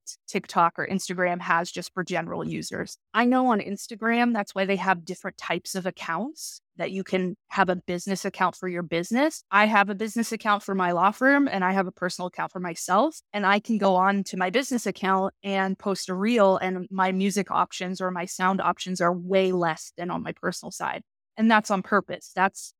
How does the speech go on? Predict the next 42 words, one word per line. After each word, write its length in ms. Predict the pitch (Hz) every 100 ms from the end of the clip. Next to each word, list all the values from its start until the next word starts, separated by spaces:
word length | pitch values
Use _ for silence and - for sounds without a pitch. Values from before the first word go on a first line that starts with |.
| -
Instagram 580 | 220 208 208 202 190 190
making 360 | 190 202 196
good 300 | 170 190 185 -
on 160 | 190
whatever 360 | 190 190 180 190
their 160 | 185 175
licensing 500 | 180 - 180 180 180
deal 220 | 175 170
with 120 | 180
Sony 440 | - 175 170 175 180
was. 420 | 175 - - -
All 240 | - 240 254
of 60 |
that 180 | 226 226
to 100 | 214
say, 340 | - 226 208 196
if 120 | 202
you're 120 | 214
using, 340 | 202 208 208
like, 160 | 202 190
an 80 | 185
outside 500 | 202 - - 185 190
platform 480 | 170 165 - 233 226
to 80 |
create 300 | 196 202 190
your, 180 | 196 196 - _
your 180 | 196 190
reels 460 | 185 202 202 202 190
or 100 | 190
your 140 | 185
TikTok 400 | - 196 202 190
videos, 420 | 185 190 196 190 -
and 160 | 208 202
you're 100 | -
able 260 | 196 196 202
to 340 | - 190 180 -
put 260 | 214 -
music 380 | 202 196 190 180
over 300 | 175 185 220
them 340 | 214 214 247 254
and 160 | 196
then 140 | 190